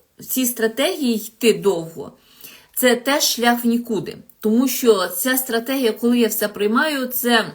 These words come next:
веде до того, що ми десь, е, зупиняємося і не розуміємо, куди нам далі йти. Тобто, от коли йшли, наприклад, шукали якусь точку в чужому місці,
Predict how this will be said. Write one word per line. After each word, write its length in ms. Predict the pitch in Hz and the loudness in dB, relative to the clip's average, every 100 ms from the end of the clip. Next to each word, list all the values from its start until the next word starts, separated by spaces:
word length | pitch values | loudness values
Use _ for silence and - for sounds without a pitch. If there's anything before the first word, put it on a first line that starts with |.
| - | -10
веде 320 | 196 214 233 | -4 0 0
до 100 | 202 | -2
того, 400 | 208 269 285 254 | -4 -4 -2 -2
що 480 | 240 - 240 208 170 - _ _ _ _ _ _ _ _ - - - - 202 - | -2 2 4 2 0 -16 _ _ _ _ _ _ _ _ -20 -20 -20 -20 -20 -4
ми 260 | 233 294 269 | 0 2 2
десь, 360 | 269 247 - | 2 0 -2
е, 320 | 170 214 202 190 185 - - | 4 4 4 -4 -8 -10 -10
зупиняємося 920 | 196 196 233 220 190 185 220 240 311 330 - - - - - - _ - | -6 -4 0 0 0 -2 -2 -2 -4 -8 -12 -20 -20 -20 -20 -20 _ -4
і 440 | 247 240 233 208 | 0 4 4 4
не 120 | 226 | 4
розуміємо, 420 | 254 240 269 320 285 | 2 2 -2 -2 -4
куди 200 | 247 254 | -2 0
нам 200 | 247 233 | 2 2
далі 160 | 214 214 - | 2 2 0
йти. 360 | 196 - - - - _ - _ | -4 -6 -16 -16 -20 _ -20 _
Тобто, 280 | 262 254 247 | -6 0 0
от 120 | 240 | 0
коли 500 | - 262 254 220 170 - - - - | -2 0 2 2 0 -8 -16 -20 -12
йшли, 520 | 208 - 254 240 196 - - _ _ | -6 -4 2 2 2 -6 -16 _ _
наприклад, 680 | - 208 226 226 196 - 202 | -10 -2 -2 -2 -4 -4 -6
шукали 640 | - 233 226 202 196 185 - - | -6 0 0 2 -2 -6 -14 -10
якусь 260 | 214 214 226 | -8 -4 -4
точку 360 | - 381 - 233 | -2 -4 -4 -8
в 80 | |
чужому 400 | - 208 214 190 | -6 -2 0 0
місці, 580 | 190 190 170 - - - | -4 -4 -6 -8 -10 -14